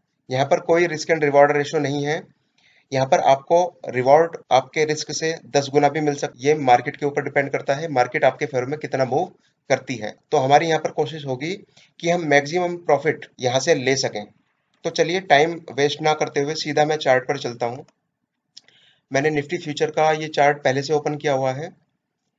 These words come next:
और ये chart है मेरा daily chart। आप देख रहे हैं daily पर, daily को मैंने select किया हुआ है वन डे को, तो ये one day candlestick chart है। और ये जो moving average है,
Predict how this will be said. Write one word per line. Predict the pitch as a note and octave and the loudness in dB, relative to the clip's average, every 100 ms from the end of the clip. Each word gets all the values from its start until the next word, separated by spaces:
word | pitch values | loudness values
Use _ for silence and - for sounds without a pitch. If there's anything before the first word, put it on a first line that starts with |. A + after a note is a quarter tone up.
| _ _ | _ _
और | A#2 B2 C3 | 2 4 4
ये | C3+ D#3 | 0 -2
chart | D#3 C#3 C3+ | 4 4 4
है | D3 | 0
मेरा | C3 D#3+ | 0 0
daily | C#3+ B2 B2+ | 2 0 0
chart। | B2 G2 G2+ A#2 | 0 0 2 2
आप | B2+ | 2
देख | C3 C#3+ | 0 -2
रहे | D3+ | -2
हैं | E3+ F3+ | -4 -4
daily | C3+ C3 | -4 -4
पर, | C3+ C#3+ C#3 - | -4 -4 -6 -10
daily | A#2+ B2+ C3+ | -6 -4 -2
को | C#3+ | -4
मैंने | C#3+ D3 | -4 -6
select | C#3 C3+ | -8 -10
किया | - C3+ | -4 -2
हुआ | C#3+ | 0
है | |
वन | C3 B2 | -4 -4
डे | C3 | -6
को, | D3 F3+ _ - | -6 -14 _ -6
तो | |
ये | C#3+ | -2
one | D#3 B2 B2 | 0 0 0
day | E3+ | -2
candlestick | F3+ C3 C3+ C3 D3 | 0 -2 -2 -6 -10
chart | - A#2+ A#2 | -2 -2 -2
है। | C#3+ F#3 _ _ _ _ - | -8 -12 _ _ _ _ 2
और | C#3 D3 | 4 4
ये | D3 D3 | 2 -4
जो | E3 | -2
moving | D3 C#3+ D#3 | -2 0 0
average | C#3+ D3 C3+ | 2 2 0
है, | C3+ E3+ | -4 -6